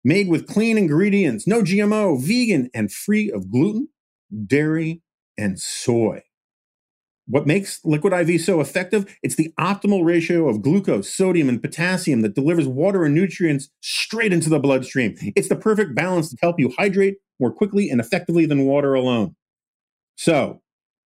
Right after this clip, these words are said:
Liquid I V is available nationwide at Walmart in the beverage section, or you can get twenty-five percent off when you go to liquid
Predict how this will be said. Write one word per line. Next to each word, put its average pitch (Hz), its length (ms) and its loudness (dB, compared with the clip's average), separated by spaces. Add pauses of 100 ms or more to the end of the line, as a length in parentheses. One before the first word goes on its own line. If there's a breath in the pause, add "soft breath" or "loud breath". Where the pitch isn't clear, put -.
(260)
Liquid 170 320 2
I 190 100 0
V 165 320 2
is 110 100 -2
available 117 380 0
nationwide 160 880 0
at - 140 -6
Walmart 147 720 0
in 104 100 -2
the 127 60 2
beverage 160 420 0
section, 104 360 -2
or 156 160 2
you 190 80 4
can 180 80 0
get 135 160 0
twenty-five 208 500 0
percent 180 340 0
off 156 360 0
when 135 100 4
you 135 140 2
go 160 220 2
to 107 200 0
liquid 139 460 0